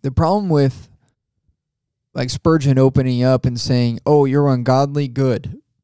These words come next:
Um, good. That, that's the pre-qualifications. That's exactly, that's exactly who the Lord saves.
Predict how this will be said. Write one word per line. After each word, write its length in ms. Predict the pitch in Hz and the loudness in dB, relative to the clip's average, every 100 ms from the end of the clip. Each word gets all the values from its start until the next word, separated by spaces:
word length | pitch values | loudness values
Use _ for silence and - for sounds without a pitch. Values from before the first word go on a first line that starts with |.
| _ _ _ _ _ _ _ _ 139 | _ _ _ _ _ _ _ _ -16
Um, 340 | 117 95 - - 139 | -14 -14 -20 -20 -6
good. 380 | 160 160 - 110 _ _ | -2 -2 -2 -12 _ _
That, 320 | - 95 - - | -8 -6 -8 -8
that's 200 | 113 - | -8 -6
the 60 | |
pre-qualifications. 960 | - 135 - 123 113 110 127 120 - 110 | -6 -6 -6 -6 -6 -6 -6 -6 -10 -10
That's 200 | 120 - | -10 -10
exactly, 640 | 113 127 120 123 117 120 - _ _ _ 135 | -8 -8 -6 -6 -6 -8 -14 _ _ _ -8
that's 180 | 131 | -8
exactly 420 | 139 123 143 - 123 | -6 -6 -6 -4 -4
who 140 | 127 | -2
the 100 | 120 | -4
Lord 260 | 120 113 104 | -6 -8 -8
saves. 640 | 131 117 - - - | -4 -4 -6 -12 -16